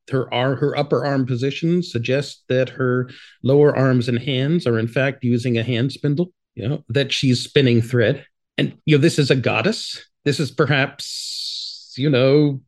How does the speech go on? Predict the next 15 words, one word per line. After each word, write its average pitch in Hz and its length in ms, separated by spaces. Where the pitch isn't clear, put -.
female 143 680
person, 135 840
female 139 500
entity 139 360
number 127 320
five 135 760
in 127 180
the 120 100
power 135 480
hierarchy, 135 460
hierarchy 147 600
of 123 220
classical 135 500
Greek 127 240
civilization. 117 760